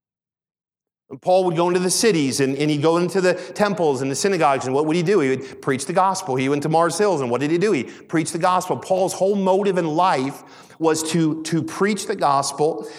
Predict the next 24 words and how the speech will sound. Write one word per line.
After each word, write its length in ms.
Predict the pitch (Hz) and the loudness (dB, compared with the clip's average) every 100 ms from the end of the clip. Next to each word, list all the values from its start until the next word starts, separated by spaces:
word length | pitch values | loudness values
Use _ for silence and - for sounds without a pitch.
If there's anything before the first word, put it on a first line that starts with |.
| - | -12
so 260 | - 165 151 | -2 2 2
that 180 | 147 | 2
others 480 | 151 156 170 208 196 | 2 2 2 0 0
would 100 | 202 | -4
hear 400 | - - 185 143 | -4 -4 -2 0
the 140 | 139 123 | 0 0
gospel 500 | 131 127 131 - 165 | 2 0 -2 -6 -6
message. 460 | 202 214 139 110 - - - | -6 -6 -6 -6 -10 -20 -4
What 160 | 165 | 0
he 60 | 190 | 0
was 180 | 170 - | 0 -4
trying 320 | - 196 190 | -6 -4 -2
to 60 | 160 | -4
do 240 | 160 214 | -2 0
is 320 | 160 - - - | -2 -4 -10 -6
trying 300 | 185 190 185 | -2 0 0
to 80 | 147 | -2
take 360 | - 196 175 | -2 -2 -2
the 80 | 160 | -4
religion 640 | 143 135 147 254 254 165 | -2 0 2 0 0 0
that 200 | 143 131 | 0 -4
people 320 | - 165 143 131 | -4 -4 -2 -4
had 440 | - 123 127 185 | 0 0 0 0
and, 160 | 151 | -2